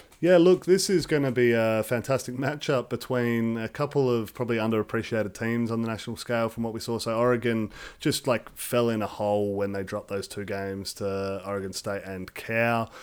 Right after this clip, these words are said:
then turned it around with a fantastic showing last week, knocking over U S C and taking out the Pac-twelve crown. So got themselves a, a berth into this. Coming up against an Iowa State team who end the season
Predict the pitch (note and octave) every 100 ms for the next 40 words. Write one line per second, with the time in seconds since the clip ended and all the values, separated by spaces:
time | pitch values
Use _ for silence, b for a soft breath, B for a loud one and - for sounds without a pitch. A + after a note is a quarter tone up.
0 | B B B2+ B2+ A#2+ A#2 C3 B2+ A#2 A2+
1 | A2+ A2 G#2+ - A#2 G#2+ - A#2+ - A#2+
2 | - A2 G#2+ G#2 G#2 G#2 - G#2+ G#2 G#2+
3 | - G#2+ G#2 G#2 G#2 G2+ G#2+ G2+ - C3
4 | E3+ F3 - A2 G#2+ G#2+ G2+ - - A2
5 | - G#2 F#2 - C#3 E3 F3 D#3+ A2 G2
6 | - B2 A2+ A2 - A2 G#2 G#2+ G2 B
7 | B B A2+ G#2 B2+ C#3+ D3 D3 C#3 C#3+
8 | B2+ D3 C#3+ - - B B - D#3+ D3
9 | C#3 B2 C3 - B2 A#2+ B2 C#3+ C3 A#2
10 | B2 A#2+ A#2+ A#2+ A#2 A2 A2 A2+ B2 D3+
11 | C#3+ A#2+ A2